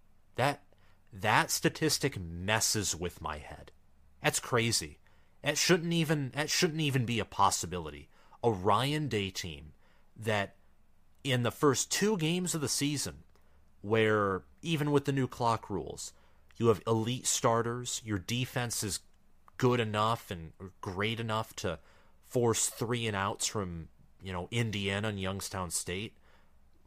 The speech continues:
aren't you, aren't you expected to rack up tons of points? Well, well, of course. And due to a multitude of things, of course, that hasn't happened, and that doesn't mean Ohio State is a, a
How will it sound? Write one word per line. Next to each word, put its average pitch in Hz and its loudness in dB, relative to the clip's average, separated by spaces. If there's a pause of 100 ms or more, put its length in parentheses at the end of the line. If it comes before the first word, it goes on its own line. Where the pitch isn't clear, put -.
aren't 101 0 (240)
you, 107 -10
aren't 101 -2
you 117 0
expected 110 -2
to 98 -2
rack 85 0
up 101 -2
tons 107 -4
of 95 -4
points? 127 -8 (200)
Well, 127 2
well, 110 6
of 135 2
course. - -6 (500)
And 117 0
due 123 4
to 104 0
a 87 -4 (460)
multitude 117 4
of 80 -8
things, 87 -8
of 90 -8
course, 98 -2
that 90 -10
hasn't 90 -6
happened, 90 -4
and 92 -4
that 85 -6 (320)
doesn't 120 2
mean 107 -4
Ohio 92 0
State 92 -4
is 80 -6
a, 71 -10 (500)
a 92 0